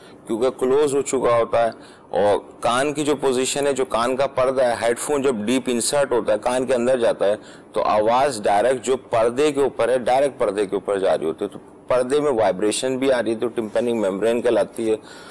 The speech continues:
उसकी इतनी vibration हो जा, होती रहती है, frequency वाइब्रेशन इतनी होती है, हम जो basically सुनते हैं उसकी vibration से सुनते हैं, आवाज़ जाती है, टकराती है, वो फिर हम दिमाग में जाती है, वो हम perceive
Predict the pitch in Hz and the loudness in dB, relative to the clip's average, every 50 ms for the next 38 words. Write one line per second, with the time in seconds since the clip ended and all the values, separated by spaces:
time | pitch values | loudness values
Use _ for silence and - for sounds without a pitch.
0 | - - - - - 127 - - - 170 156 120 151 147 160 160 160 - 127 107 | -20 -20 -10 -4 -2 -2 -2 0 0 0 0 0 0 0 0 0 0 0 -2 -2
1 | 101 113 113 113 113 120 123 131 131 - 165 170 160 147 139 139 135 131 131 123 | 0 2 2 2 2 2 0 0 0 0 -2 -2 -2 0 2 2 2 2 2 2
2 | 113 107 101 110 117 120 117 - - 151 147 139 135 120 - - 135 143 - - | 0 -2 -4 -4 -2 -2 -2 -2 -2 0 2 2 0 0 0 -2 -2 -2 -2 -2
3 | - 135 127 - - 156 156 147 - 170 160 147 135 120 113 117 127 123 - 147 | -2 -4 -4 -2 -2 -2 0 0 0 0 2 2 2 2 2 0 0 0 0 -2
4 | 151 135 117 - 147 151 160 156 143 117 - 123 135 143 147 143 - - - - | -2 -2 -2 -2 -2 0 0 0 0 0 0 0 0 0 0 -2 -4 -12 -20 -20
5 | - - - - - - - - - - - 131 151 175 165 170 160 143 151 139 | -20 -20 -20 -20 -20 -20 -20 -20 -10 -6 -4 -2 -2 0 0 0 0 0 0 0
6 | - 160 147 151 160 156 - 151 151 143 131 165 165 160 - 165 151 120 107 104 | 0 0 0 2 0 0 2 0 0 0 0 0 0 0 0 0 0 2 2 2
7 | 98 101 113 117 - 131 131 123 127 127 117 - 107 98 95 87 90 87 82 85 | 2 0 0 0 -2 -2 -4 -4 -4 -4 -6 -6 -6 -6 -6 -4 -4 -4 -4 -6
8 | - - - 71 101 107 117 131 139 143 127 131 139 135 123 - 135 139 143 131 | -10 -8 -4 -2 0 2 2 2 2 0 0 0 0 0 -2 -2 -2 -2 0 0
9 | - 127 110 127 127 127 120 110 131 135 135 131 - - 123 127 123 120 117 120 | -2 -2 0 0 0 0 0 -2 -2 0 -2 -2 0 0 0 0 0 0 -2 -4
10 | 110 104 98 104 101 104 107 110 113 113 120 113 110 101 120 127 123 123 123 120 | -4 -2 -2 -2 0 0 0 0 0 0 0 -2 0 -2 -2 -2 0 0 -2 -2
11 | 113 - 113 98 - - 123 120 | -4 -4 -4 -4 -4 -4 -4 -6